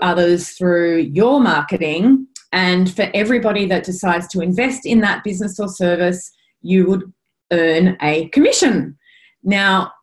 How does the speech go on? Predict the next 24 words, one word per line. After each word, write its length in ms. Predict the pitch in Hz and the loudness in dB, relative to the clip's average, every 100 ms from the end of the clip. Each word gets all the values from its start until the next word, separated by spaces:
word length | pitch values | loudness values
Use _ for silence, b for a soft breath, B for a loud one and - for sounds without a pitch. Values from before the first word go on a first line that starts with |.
| _ | _
this 260 | 180 349 370 | -2 -2 4
may 200 | 302 311 | 4 4
sound 360 | - 269 240 214 | 2 2 2 2
like, 260 | 175 - | 0 0
"Ooh, 220 | 285 294 208 | 4 4 4
I 100 | 165 | 0
don't 180 | 170 | -2
like 320 | 190 240 311 - | 0 0 0 0
that," 260 | 165 147 - | -2 -2 -4
until 400 | 220 - 320 370 | -4 0 4 6
you 160 | 359 | 6
realize 600 | 269 311 302 190 156 175 | 4 2 4 2 0 -2
that 220 | - 180 - | -2 -2 -2
if 180 | 226 240 | -4 2
you 180 | 330 | 2
truly 680 | 330 - - 320 339 349 320 | 2 -6 -4 2 4 4 4
love 360 | 294 285 269 220 | 4 2 2 0
the 100 | 226 | -2
thing 280 | - 226 208 | 0 0 0
that 100 | 180 | -2
you're 140 | 190 | 0
an 80 | 185 | 0
affiliate 540 | 185 214 202 185 143 | -2 -2 0 0 -2
for, 500 | - 160 156 254 349 | -4 -2 0 0 -2